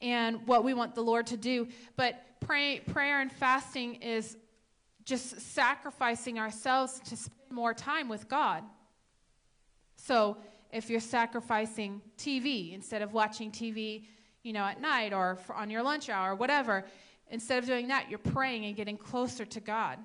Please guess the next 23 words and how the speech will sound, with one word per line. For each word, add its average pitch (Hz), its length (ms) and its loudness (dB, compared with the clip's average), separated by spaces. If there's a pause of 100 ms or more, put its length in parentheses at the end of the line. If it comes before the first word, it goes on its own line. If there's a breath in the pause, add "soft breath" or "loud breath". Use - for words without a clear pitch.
(1700 soft breath)
And 269 120 0
I 294 120 6
believe 320 480 0
that 285 200 4
there 285 140 6
are 277 100 4
some 330 320 2
things, 294 340 -4
and 233 300 -6
Jesus 320 400 0
even 277 240 -2
says, 285 580 0 (240 loud breath)
when 254 100 -6
the 254 60 2
disciples 277 520 2
could 285 180 -2
not 262 160 0
cast 277 340 0
out 240 140 0
demons, 269 540 -4 (220 loud breath)
he 277 80 -4
said, 247 280 2
"This 302 380 -2